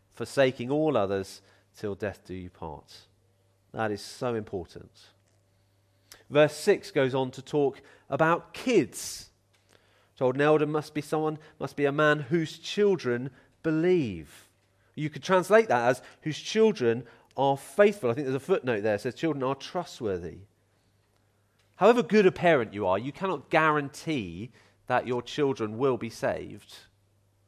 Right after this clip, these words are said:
But you can bring them up well so that they respect and obey you, particularly while they are children, which is what this is talking about.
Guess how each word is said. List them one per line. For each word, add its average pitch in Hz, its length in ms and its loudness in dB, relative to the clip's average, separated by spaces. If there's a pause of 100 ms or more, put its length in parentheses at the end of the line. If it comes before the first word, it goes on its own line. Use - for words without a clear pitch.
(640)
But 139 180 4
you 147 200 -8
can 247 420 2
bring 180 320 -2
them 165 120 -2
up 113 380 -2 (240)
well 160 480 -2 (1160)
so - 160 -8
that 120 180 -4
they 135 140 2
respect - 800 -4 (480)
and 127 180 0
obey 139 380 0
you, 104 360 -6 (560)
particularly 170 540 -2
while 139 280 4
they 156 180 2
are 214 320 4
children, 123 560 0
which 117 180 -10
is 127 120 -8
what 139 180 0
this 135 180 -6
is 127 80 -12
talking 139 320 -6
about. - 440 -12